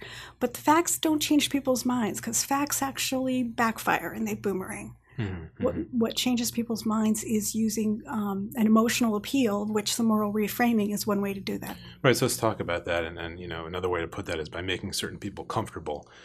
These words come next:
Speaker 2: in one's, uh, audience. And, uh, you know, you, you run workshops on this kind of thing as, as well.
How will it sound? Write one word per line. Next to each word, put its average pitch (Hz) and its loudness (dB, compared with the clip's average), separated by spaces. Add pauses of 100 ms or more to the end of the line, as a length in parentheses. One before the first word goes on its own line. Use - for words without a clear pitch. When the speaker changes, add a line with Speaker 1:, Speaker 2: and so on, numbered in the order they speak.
(280)
Speaker 2:
in 92 -8
one's, 82 -6 (100)
uh, 98 -10 (120)
audience. 87 -6
And, 85 -8
uh, 82 -4
you 101 -6
know, 104 0
you, 98 -2
you 110 0
run 90 -2
workshops 87 -4
on 87 -8
this 80 -6
kind 85 -8
of 78 -12
thing 80 -10
as, 78 -8
as 80 -12
well. 78 -2